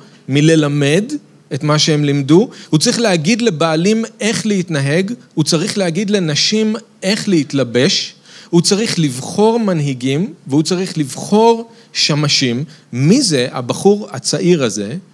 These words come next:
שיבוא לכאן עכשיו ויגיד לנו מה לעשות? זה אחד האתגרים הכי גדולים שתימותאוס היה צריך להתמודד איתם. איך לעשות סדר בקהילה כשאתה בסך הכל בחור צעיר? איך להנהיג כשאין לך את הנתונים?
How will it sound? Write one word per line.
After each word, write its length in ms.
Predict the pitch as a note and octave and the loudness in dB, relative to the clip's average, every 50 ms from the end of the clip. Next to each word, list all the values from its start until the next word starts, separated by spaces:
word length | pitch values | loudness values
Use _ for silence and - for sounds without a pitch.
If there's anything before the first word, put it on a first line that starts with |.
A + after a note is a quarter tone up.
| _ _ _ _ _ _ _ | _ _ _ _ _ _ _
שיבוא 420 | - - C3 B2 B2 A#2 C#3+ F3+ | -6 -2 -2 -2 0 2 4 4
לכאן 300 | F#3 F#3+ E3+ D#3+ C#3+ C3+ | 4 4 2 0 -2 -2
עכשיו 340 | C3+ - - - - D3 C#3 B2 | -4 -6 -6 -4 -2 -2 -2 0
ויגיד 340 | B2+ B2 A#2+ A#2 B2+ B2+ A#2+ | 0 -2 -2 0 -2 -2 0
לנו 300 | B2 A#2 A#2 A#2 A2+ G#2+ - _ | -2 0 0 -2 -4 -6 -8 _
מה 220 | A#2+ B2 C3 B2+ A#2 | -4 -2 -2 -2 -2
לעשות? 500 | A2+ G#2+ G2 - - - G#2 G#2 - _ - - _ _ | -2 -4 -6 -8 -12 -12 -14 -16 -18 _ -20 -20 _ _
זה 140 | D#3 A3 A#3+ | 2 2 2
אחד 260 | A#3 - A3 A3 G3 | 2 0 -4 -2 0
האתגרים 460 | G3+ F3+ D3+ C#3+ E3 E3 E3 F3 D3+ | 0 0 0 0 0 0 0 0 -2
הכי 220 | C#3 - - G3+ F#3+ | -2 -2 -2 -2 -2
גדולים 420 | D#3+ D3+ F3 E3 D3 C3 A2+ G2+ | 0 0 0 0 0 -2 -4 -6
שתימותאוס 680 | - - A#2 - C3 A#2+ A#2+ A#2+ D3 C3 B2+ A#2 - C3 | -8 -12 -10 -8 -8 -8 -6 -4 -2 -2 -2 -4 -4 -6
היה 120 | B2 A#2+ | -6 -6
צריך 380 | A#2+ - A#2+ A2+ B2 A#2 - - - - - - _ _ - | -6 -6 -6 -6 -6 -8 -8 -14 -18 -20 -20 -20 _ _ -2
להתמודד 580 | C3 B2+ B2 B2 C#3 B2+ B2+ B2 C#3 C3+ B2+ | 0 0 0 0 -2 -4 0 2 2 2 2
איתם. 260 | A#2 G#2+ - G#2+ G2 G2 G#2 - _ _ _ _ - - - _ - - | 0 -6 -8 -12 -16 -16 -20 -20 _ _ _ _ -20 -20 -20 _ -6 0
איך 180 | D3+ F#3+ F#3+ - | 0 0 0 0
לעשות 400 | B3 A#3 G#3+ G3 - A3+ G#3 - | -2 -2 -2 -4 -4 -4 -2 -2
סדר 420 | - - - G3 F#3 D3+ B2+ G2+ F#2 - - _ _ _ _ _ _ _ | -2 0 0 0 0 -2 -4 -6 -8 -12 -20 _ _ _ _ _ _ _
בקהילה 560 | - C3 B2+ - - C3+ C3+ C3+ C#3+ C#3 A#2+ G#2+ | -8 -8 -8 -2 -2 0 2 2 2 2 0 -2
כשאתה 320 | - - C3 A#2 - B2+ | -4 -8 -8 -6 -6 -6
בסך 340 | A#2 A#2 - - D#3 C#3 D3 | -6 -4 -2 -2 -2 -2 -4
הכל 220 | D3+ - D3 C3 | -4 -2 -2 0
בחור 480 | B2+ A#2 B2 C#3 - - C#3 B2+ B2 B2 | 0 -2 -4 -4 -2 0 0 0 0 -2
צעיר? 420 | - - D3+ - - A#2 G#2+ G2 - - - _ _ - - - - - - | -4 -4 -4 -4 -4 -8 -8 -8 -12 -16 -20 _ _ -20 -20 -20 -16 -6 -4
איך 160 | E3+ E3 - | -4 -2 0
להנהיג 680 | A#3 A3+ G3+ F#3 E3 D3 B2+ C#3 E3+ D#3+ B2 - - - - - - _ _ _ _ _ _ _ - | 0 0 0 0 -2 0 2 4 4 4 2 -2 -8 -18 -20 -20 -20 _ _ _ _ _ _ _ -10
כשאין 440 | - - E3 - F3 F3 G3 G3+ | -8 -8 -6 -4 -2 0 2 2
לך 200 | G3+ F#3+ C#3 - | 2 0 0 -2
את 220 | F3+ E3 D#3+ D#3+ D#3+ | -2 -2 -2 -2 -4
הנתונים? 600 | C#3+ C#3 C3 C3 - B2+ B2+ B2+ B2+ A2+ G2+ | -4 -4 -4 -4 -4 -4 -4 -2 -2 -4 -4